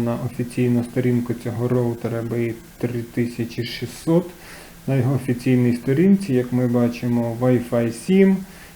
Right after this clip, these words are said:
технології M L O, M L R U плюс, чотири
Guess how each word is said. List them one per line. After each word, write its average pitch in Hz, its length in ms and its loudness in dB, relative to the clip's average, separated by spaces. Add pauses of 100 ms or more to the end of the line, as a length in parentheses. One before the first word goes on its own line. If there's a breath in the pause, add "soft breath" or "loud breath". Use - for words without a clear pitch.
(160 loud breath)
технології 131 760 0
M 131 220 2
L 131 140 2
O, 196 340 6 (280)
M 127 140 2
L 127 180 2
R 135 40 -2
U 147 160 2
плюс, 180 420 2 (640 loud breath)
чотири 139 560 0